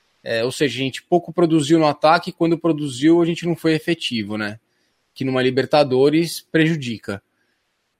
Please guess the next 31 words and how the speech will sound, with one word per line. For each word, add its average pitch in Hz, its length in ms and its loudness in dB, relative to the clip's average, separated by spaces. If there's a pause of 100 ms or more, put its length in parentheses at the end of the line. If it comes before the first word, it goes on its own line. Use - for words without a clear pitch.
(340)
O 196 80 0
Cuca 196 640 6
manteve 190 540 6
o 185 60 -2
Caio 175 260 4
Jorge 151 340 4
em 147 60 -6
campo, 214 500 -2
começou 170 420 -4
a 180 40 -2
fazer 165 260 -4
outras 175 300 -2
substituições, 175 1080 -6
depois 165 300 -6
eu 170 60 -4
vou 160 100 -6
cantar - 300 -6
pra 139 100 -8
vocês 131 240 -6
a 127 40 -4
escalação 120 580 -4
aqui 120 160 -10
no 113 80 -6
final, 117 340 -4
as 101 100 -4
notas, 135 360 -4
a - 20 -4
gente 139 160 -8
fala 127 220 -2
substituições 117 680 -10
também. 101 360 -8